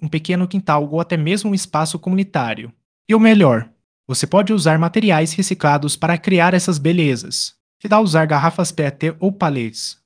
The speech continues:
Além de ser sustentável, é uma maneira de dar uma nova vida a itens que iriam para o lixo.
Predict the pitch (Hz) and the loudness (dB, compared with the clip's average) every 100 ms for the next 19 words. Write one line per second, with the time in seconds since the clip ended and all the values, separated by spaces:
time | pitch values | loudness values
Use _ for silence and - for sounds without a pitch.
0 | _ _ - 135 143 165 190 190 190 175 | _ _ -4 0 2 0 0 0 0 -2
1 | 220 202 156 120 123 127 _ 175 196 208 | 0 2 2 2 -2 -8 _ 0 2 4
2 | 202 180 185 180 147 147 175 160 151 185 | 4 4 2 2 2 2 2 2 2 2
3 | 175 190 180 160 165 160 - 202 180 202 | 2 2 2 2 0 0 0 2 4 2
4 | 226 - 190 165 147 113 113 - | 0 -2 0 2 2 0 -4 -8